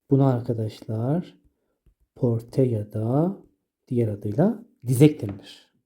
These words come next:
Sekiz, İstiklal Marşımızın yazarının adı nedir? Bestecisi kimdir? Arkadaşlar yazarı Mehmet Akif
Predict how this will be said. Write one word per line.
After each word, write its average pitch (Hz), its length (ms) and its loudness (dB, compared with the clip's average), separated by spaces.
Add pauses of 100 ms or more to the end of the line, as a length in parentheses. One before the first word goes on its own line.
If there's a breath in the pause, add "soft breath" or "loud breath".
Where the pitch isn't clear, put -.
(960 loud breath)
Sekiz, 160 460 4
İstiklal 170 380 2
Marşımızın 123 560 0
yazarının 131 420 2
adı 131 180 -4
nedir? 135 340 0
Bestecisi 117 540 -4
kimdir? 113 360 -6
Arkadaşlar 131 460 -4
yazarı 120 720 0 (2750)
Mehmet 117 1120 -2 (2750)
Akif 123 680 0